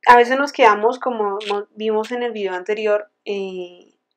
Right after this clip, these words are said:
muchas formitas, mucho, muy lineal, todo igual.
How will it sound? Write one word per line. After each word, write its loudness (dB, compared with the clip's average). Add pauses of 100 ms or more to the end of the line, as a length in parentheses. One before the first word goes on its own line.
muchas -4
formitas, -4
mucho, -12
muy -8
lineal, -4
todo -6
igual. -2